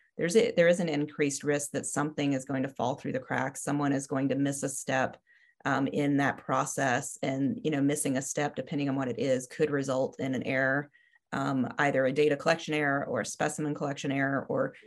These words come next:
you know, an even bigger kind of risk to the patient. And, um, none of us want that to happen. And I think that is something that's also weighing on,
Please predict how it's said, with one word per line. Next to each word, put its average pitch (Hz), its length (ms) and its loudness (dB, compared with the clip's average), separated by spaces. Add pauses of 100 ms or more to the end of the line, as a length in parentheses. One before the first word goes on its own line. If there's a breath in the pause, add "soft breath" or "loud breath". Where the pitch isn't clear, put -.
(120)
you 151 140 2
know, 143 80 2
an - 80 -2
even 139 300 0
bigger 135 500 0
kind 147 100 -4
of 143 100 -4
risk 139 280 -4
to - 100 -4
the - 80 -4
patient. 143 520 -6
And, 143 300 -4 (380 soft breath)
um, 143 260 0
none 165 160 4
of 156 80 4
us 135 160 -2
want 151 260 0
that 131 180 2
to 135 60 -6
happen. 135 540 0
And 139 120 0
I 135 100 0
think 139 220 -2
that 131 160 0
is 131 180 -4
something 139 300 -2
that's 127 180 -2
also 135 380 0
weighing 135 340 -2
on, 131 380 -4